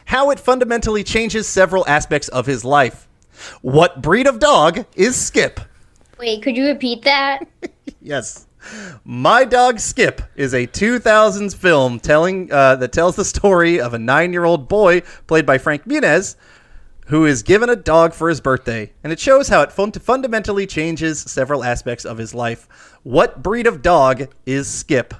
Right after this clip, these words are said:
Speaker 1: All right, then I am going to give you, you'll probably wanna just write down your answers. That'll be the best thing for you.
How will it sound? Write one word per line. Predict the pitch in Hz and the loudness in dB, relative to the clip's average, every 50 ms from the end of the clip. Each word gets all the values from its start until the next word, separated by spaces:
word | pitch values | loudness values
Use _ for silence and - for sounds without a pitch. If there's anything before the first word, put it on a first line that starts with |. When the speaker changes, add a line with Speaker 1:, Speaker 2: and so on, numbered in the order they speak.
| - _ _ _ _ _ _ _ _ _ _ _ _ _ _ _ _ _ _ _ _ _ - _ - - - | -20 _ _ _ _ _ _ _ _ _ _ _ _ _ _ _ _ _ _ _ _ _ -20 _ -20 -20 -14
Speaker 1:
All | 110 113 | -8 -4
right, | 120 127 151 170 - 123 | 0 2 2 0 0 -2
then | 113 139 147 160 175 180 | -2 0 0 0 0 -2
I | 135 120 151 160 | -2 0 2 2
am | 160 160 156 135 | 2 2 0 0
going | 160 160 165 160 | 0 0 0 -2
to | - 165 | -4 -8
give | 135 117 143 175 175 143 160 | -6 -2 0 -2 0 -2 -2
you, | 175 175 175 180 180 196 202 147 - _ _ _ _ _ _ _ _ _ _ _ _ _ _ _ _ | -2 0 2 4 4 2 0 -2 -8 _ _ _ _ _ _ _ _ _ _ _ _ _ _ _ _
you'll | 131 135 127 | -6 -4 -2
probably | - 175 160 147 | 0 2 2 2
wanna | 143 143 139 123 | 2 0 0 -2
just | 131 131 - | -4 -6 -2
write | 139 143 135 131 | 0 0 2 2
down | - 131 123 120 | 2 0 0 0
your | 117 120 | -2 -4
answers. | 120 120 - 165 147 | -6 -6 -6 -8 -8
That'll | 127 117 117 | -8 -8 -10
be | 117 110 | -10 -10
the | 117 107 | -10 -10
best | 120 113 - - | -10 -12 -12 -12
thing | 123 120 117 113 | -14 -14 -12 -10
for | 120 127 139 | -8 -8 -6
you. | 175 214 | -6 -8